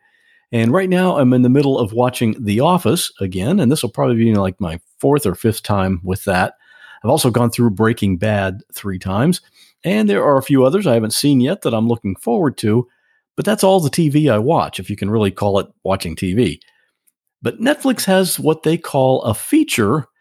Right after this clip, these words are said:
that I was finding a little bit annoying,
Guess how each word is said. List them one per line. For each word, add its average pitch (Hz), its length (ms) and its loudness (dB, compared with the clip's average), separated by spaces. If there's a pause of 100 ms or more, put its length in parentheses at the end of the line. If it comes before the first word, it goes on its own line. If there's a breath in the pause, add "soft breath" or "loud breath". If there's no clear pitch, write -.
(160)
that 139 140 -2
I 220 340 2
was 220 200 0
finding 170 540 2
a 117 60 -2
little 156 240 0
bit 139 260 -2
annoying, 110 800 2